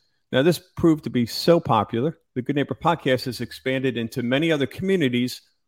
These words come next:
all over the country. And now, yes, thanks to Mike, uh, the Union and North Kentucky area has its very own Good Neighbor Podcast. So, Mike,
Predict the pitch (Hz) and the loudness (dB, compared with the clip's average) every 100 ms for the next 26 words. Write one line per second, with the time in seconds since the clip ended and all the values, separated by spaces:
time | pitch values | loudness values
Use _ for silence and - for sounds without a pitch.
0 | _ 131 127 127 117 110 - 185 - 131 | _ 0 4 4 2 -2 0 0 2 2
1 | 113 127 185 196 147 - _ _ _ 135 | 2 2 2 2 0 -8 _ _ _ -4
2 | 175 - - 127 143 165 - 175 196 185 | -2 -2 -4 -2 -2 -4 -4 0 2 2
3 | 185 - _ _ _ _ _ - 135 131 | -2 -8 _ _ _ _ _ -6 -4 2
4 | 143 139 143 170 175 170 - 139 143 120 | 2 6 6 6 4 0 0 0 0 0
5 | 120 143 - 160 143 131 120 - 127 98 | 0 -2 -4 -6 -4 -2 -4 -2 -4 -4
6 | 104 117 98 113 117 113 104 - 110 110 | -6 -8 -10 -6 -6 -4 -8 -10 -14 0
7 | 151 208 185 117 120 110 123 127 120 120 | 4 6 6 4 2 2 0 2 0 0
8 | 123 123 - _ - - 117 110 - 85 | 0 -2 -4 _ -14 -10 -8 -10 -8 -8
9 | 85 - 123 113 - _ _ _ _ _ | -8 0 2 2 -4 _ _ _ _ _
10 | - 127 160 160 | -2 4 6 4